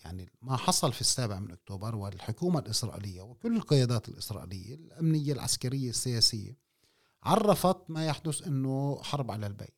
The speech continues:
وحرب استقلال ثانية. يعني، هاي ال-، الصورة، الانطباع لدى المجتمع الإسرائيلي أنه فرض عليه أن يدفع هذا الثمن للحفاظ على وجوده. يعني، شوف مدى غباء مثلًا وزير ال-، الأمن جالانت الذي يقول أنه إذا إسرائيل لم تحسم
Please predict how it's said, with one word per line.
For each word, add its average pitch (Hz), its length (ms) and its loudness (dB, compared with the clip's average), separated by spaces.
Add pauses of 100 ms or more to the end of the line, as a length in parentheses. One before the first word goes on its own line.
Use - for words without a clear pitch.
(120)
وحرب 127 300 -4
استقلال 110 500 -2
ثانية. 90 240 -12
يعني، 87 200 -20
هاي 143 160 2
ال-، 107 240 -2 (240)
الصورة، 151 460 2
الانطباع 117 520 -4
لدى 101 200 -4
المجتمع 104 380 -4
الإسرائيلي 120 680 -4
أنه 127 340 -12 (640)
فرض 190 380 8
عليه 160 380 8
أن 147 200 6
يدفع 156 320 4
هذا 123 320 4
الثمن 190 480 6
للحفاظ 143 540 4
على 131 180 4
وجوده. 131 460 6 (100)
يعني، - 140 -20
شوف 185 280 -4
مدى 147 240 0
غباء 117 440 0
مثلًا 113 360 -4
وزير 104 320 -6
ال-، 85 260 -12
الأمن 95 480 -8 (760)
جالانت 98 360 -2 (260)
الذي 170 260 4
يقول 196 400 6
أنه 135 240 4
إذا 127 180 0
إسرائيل 180 560 2
لم 185 240 6
تحسم - 600 -2